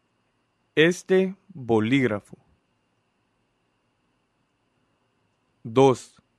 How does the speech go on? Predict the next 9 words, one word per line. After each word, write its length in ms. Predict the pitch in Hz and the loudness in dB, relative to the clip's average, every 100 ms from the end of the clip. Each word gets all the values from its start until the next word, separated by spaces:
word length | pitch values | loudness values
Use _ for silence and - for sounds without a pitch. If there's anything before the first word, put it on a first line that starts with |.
| _ _ _ _ | _ _ _ _
그 240 | - 123 117 | -4 -4 0
편지들. 580 | 175 175 156 117 98 - _ _ _ _ _ _ _ _ _ _ _ | -2 -2 -4 -8 -10 -14 _ _ _ _ _ _ _ _ _ _ _
Esas 680 | 139 165 - 196 190 - _ _ _ _ _ | 2 2 2 2 2 -6 _ _ _ _ _
cartas. 720 | - 143 135 - 117 - - _ _ _ _ _ _ _ _ _ _ _ _ _ _ _ _ _ _ _ _ _ _ _ _ _ _ _ _ _ _ _ _ _ _ _ _ _ _ _ _ _ _ _ | 0 2 2 -4 -16 -18 -20 _ _ _ _ _ _ _ _ _ _ _ _ _ _ _ _ _ _ _ _ _ _ _ _ _ _ _ _ _ _ _ _ _ _ _ _ _ _ _ _ _ _ _
Tres, 480 | 139 135 123 - _ _ _ _ _ _ _ _ | 0 2 0 -4 _ _ _ _ _ _ _ _
저 260 | - 127 135 | 0 2 4
가방. 500 | 120 113 107 98 107 _ _ _ _ _ _ _ _ _ _ - | 2 0 0 -8 -18 _ _ _ _ _ _ _ _ _ _ -12
Aquella 760 | 120 - 143 156 175 185 185 - _ _ _ - | -12 -6 0 2 2 0 -4 -14 _ _ _ -14
maleta. 800 | 123 107 110 131 131 - 107 | -4 -2 0 -2 -2 -8 -20